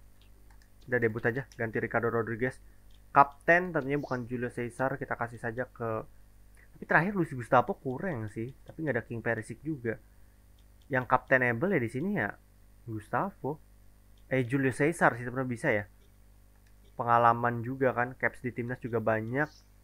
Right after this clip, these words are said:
di klub juga dia punya experience yang lumayan kan bersama Inter segala macem.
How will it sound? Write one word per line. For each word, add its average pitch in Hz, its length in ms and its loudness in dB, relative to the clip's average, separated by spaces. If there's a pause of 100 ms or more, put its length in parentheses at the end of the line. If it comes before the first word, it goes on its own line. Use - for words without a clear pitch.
(140)
di 123 160 -4
klub 123 240 4
juga 117 240 -2
dia 127 320 4 (1040)
punya 120 400 0
experience 123 560 -2
yang 117 80 -4
lumayan 117 480 0
kan 151 160 -2
bersama 117 240 -6
Inter 113 400 -4
segala 113 240 -2
macem. 113 320 -4